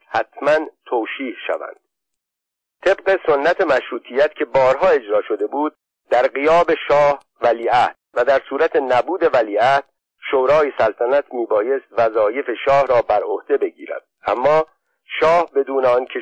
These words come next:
شورای سلطنت را تعیین کند رفته بود یا به قول مخالفانش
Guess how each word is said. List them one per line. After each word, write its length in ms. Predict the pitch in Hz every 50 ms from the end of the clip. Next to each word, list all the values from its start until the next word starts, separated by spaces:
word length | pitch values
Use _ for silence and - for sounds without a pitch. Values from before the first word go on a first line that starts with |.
| -
شورای 380 | - 139 123 123 123 123 123 120 -
سلطنت 440 | - 117 117 113 - 120 120 117 113 - 123
را 120 | 117 113
تعیین 460 | - - - 117 110 110 113 113 104
کند 480 | - - 117 117 147 165 165 - - -
رفته 260 | 90 - - - 90
بود 220 | 82 78 73 71 - _ _ _ _ _ -
یا 120 | 107 127 127
به 100 | 123 120
قول 240 | 107 127 135 139
مخالفانش 680 | 139 131 117 - 117 110 104 101 - 127 139 151 156 156